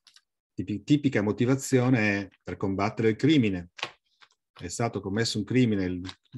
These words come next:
ci dicono che aveva la giacca rossa, telecamere della città di Milano, ditemi dove ci sono le persone con una giacca rossa. Questo è un esempio di telecamera intelligente. Eccetera, eccetera. Quindi una progressiva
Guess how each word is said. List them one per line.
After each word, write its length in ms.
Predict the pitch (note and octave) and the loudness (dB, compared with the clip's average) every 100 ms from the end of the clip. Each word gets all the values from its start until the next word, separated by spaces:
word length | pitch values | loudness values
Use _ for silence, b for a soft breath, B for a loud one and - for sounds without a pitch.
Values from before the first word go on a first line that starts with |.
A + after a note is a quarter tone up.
| - _ _ | -18 _ _
ci 100 | - | -10
dicono 360 | F#2+ C3 C3 G2+ | 2 2 4 0
che 80 | G2+ | -2
aveva 180 | A2 G#2 | -2 0
la 80 | |
giacca 300 | F#2+ A2+ - | -2 -4 -2
rossa, 600 | D#3 G2 - - B2 C3 - | -2 0 -2 0 0 -2 -4
telecamere 580 | A#2+ A2+ - C3+ C3+ B2 | -2 -2 2 4 6 4
della 140 | A2+ | 2
città 240 | G#2 - A#2+ | -2 -4 -2
di 100 | A#2 | -2
Milano, 520 | A2+ A2 F#2+ F2+ F2 | -2 -2 -2 -4 -6
ditemi 500 | F#2+ A#2+ D3+ E3 D3+ | -4 -2 -2 -2 -2
dove 200 | A2 A#2 | -2 -2
ci 120 | B2+ | -2
sono 220 | B2+ A2 | -4 -2
le 80 | A#2 | -2
persone 380 | A2+ A2+ - G#2+ | -4 -6 -4 -4
con 100 | B2 | -4
una 100 | G#2 | -4
giacca 300 | F#2 F2+ - | -6 -8 -8
rossa. 420 | G#2 G2+ - - E2+ _ _ _ B B B B _ | -6 -6 -6 -8 -12 _ _ _ B B B B _
Questo 220 | - G2 - | -6 -4 -2
è 40 | |
un 60 | F#2+ | 0
esempio 280 | G2+ F#2+ | 0 0
di 60 | F#2+ | -2
telecamera 480 | G2 F#2 G#2+ G2 F#2 | -2 -2 -2 -2 -4
intelligente. 720 | F2+ E2+ E2+ E2+ D2+ - _ _ _ _ _ _ _ _ _ _ _ _ | -4 -8 -6 -8 -10 -16 _ _ _ _ _ _ _ _ _ _ _ _
Eccetera, 480 | - C#3+ - A2 A2 | -2 0 2 2 2
eccetera. 720 | G2 - F2+ D#2+ F#2 F2+ F#2 _ _ | 2 0 -4 -6 -6 -6 -6 _ _
Quindi 520 | C3 G#2 F#2+ F#2 - b b b b b _ _ | 2 4 4 2 -2 b b b b b _ _
una 160 | A#2+ A2 | 0 2
progressiva 840 | C3+ B2+ C#3 - D#3+ C#3 A#2+ A2 | 4 4 4 4 4 6 6 4